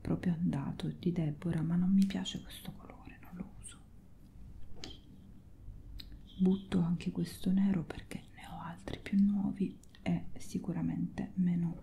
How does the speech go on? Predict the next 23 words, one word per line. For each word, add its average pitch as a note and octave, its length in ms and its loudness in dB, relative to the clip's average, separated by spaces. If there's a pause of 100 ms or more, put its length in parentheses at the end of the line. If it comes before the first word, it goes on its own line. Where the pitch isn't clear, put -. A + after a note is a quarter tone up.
(300)
andati D#3+ 600 0
di A3 120 0
questo, G3+ 680 0
e F#3+ 120 0
qua G3 140 -2
penso - 380 -4
che - 180 -14
butterò - 480 -10
proprio - 360 -6
tutto. - 520 -12 (680)
Allora, - 540 -6 (320)
questo - 360 -6
lo - 100 -8
butto. - 520 -12 (3250)
Questo F3+ 600 0
provo F3 300 0
a D#3 160 -4
tenerlo, F3 680 -2 (1040)
anche - 340 -6
se - 120 -12
è - 20 -12
un - 120 -14
po' F3+ 180 -12